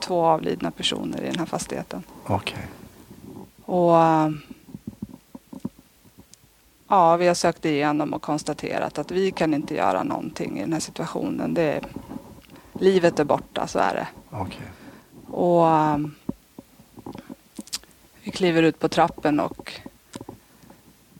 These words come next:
Speaker 1: tittar på varandra, liksom, och inser att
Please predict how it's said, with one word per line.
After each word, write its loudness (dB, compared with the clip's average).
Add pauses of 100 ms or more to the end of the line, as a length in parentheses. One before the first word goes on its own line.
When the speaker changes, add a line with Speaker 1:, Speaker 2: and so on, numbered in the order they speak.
(440)
Speaker 1:
tittar 2
på 8
varandra, 6
liksom, -2
och 4
inser 4
att 0